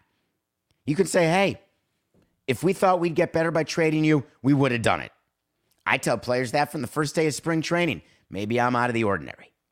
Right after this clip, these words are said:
But you're gonna walk into that clubhouse and look at Josh and look at Blake and say, "Ah, wasn't compelling.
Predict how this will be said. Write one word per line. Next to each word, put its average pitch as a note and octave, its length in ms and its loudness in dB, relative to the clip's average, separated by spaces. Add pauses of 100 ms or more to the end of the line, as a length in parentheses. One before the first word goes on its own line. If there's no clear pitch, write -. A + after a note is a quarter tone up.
(960)
But A#2 100 -4
you're D#3 120 2
gonna D#3+ 140 -2
walk C3+ 360 0
into D3 280 -2
that C3+ 200 0
clubhouse C3+ 420 0
and A#2 80 -6
look B2+ 140 -6
at - 80 -12
Josh B2 340 0
and A#2 80 -6
look B2+ 140 -4
at E2+ 100 -8
Blake B2 320 -2
and B2 100 -6
say, D3+ 220 -2
"Ah, G#3+ 320 0 (1500)
wasn't D#3+ 340 -2
compelling. C#3+ 520 -2